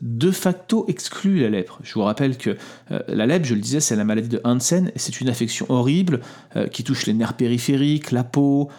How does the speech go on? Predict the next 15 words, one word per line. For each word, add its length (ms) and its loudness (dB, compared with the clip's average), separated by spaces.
les 160 0
muqueuses, 680 2
qui 100 -2
provoque 320 0
des 160 0
infirmités 460 0
sévères, 580 0
elle 80 -2
peut 80 -2
même 200 0
créer 260 -2
des, 180 0
des 160 -2
résorptions 640 0
osseuses. 600 0